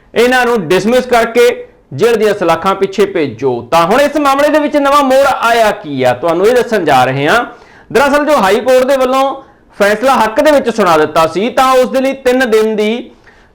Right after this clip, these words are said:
ਜਿਹੜੀ ਆ, ਅ, ਤਿੰਨ ਦਿਨ ਦਾ ਸਮਾਂ ਦਿੱਤਾ ਸੀ ਕਿ ਜਿਹੜੀ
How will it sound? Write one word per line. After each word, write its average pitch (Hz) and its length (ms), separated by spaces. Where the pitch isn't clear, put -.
ਜਿਹੜੀ 208 300
ਆ, 226 200
ਅ, - 640
ਤਿੰਨ 247 260
ਦਿਨ 254 120
ਦਾ 247 100
ਸਮਾਂ 226 320
ਦਿੱਤਾ 214 260
ਸੀ 247 160
ਕਿ 262 180
ਜਿਹੜੀ 269 220